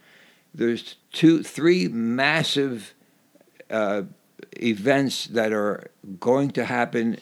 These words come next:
in the probably not too distant future.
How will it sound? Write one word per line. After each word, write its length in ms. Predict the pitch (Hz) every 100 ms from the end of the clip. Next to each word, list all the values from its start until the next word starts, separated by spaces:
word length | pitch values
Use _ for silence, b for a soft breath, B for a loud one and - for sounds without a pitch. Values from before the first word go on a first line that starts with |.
| -
in 160 | 113 107
the 100 | 101
probably 540 | - 120 143 127 123
not 320 | 120 120 127
too 120 | -
distant 480 | 120 110 117 - 110
future. 540 | - 151 147 - 90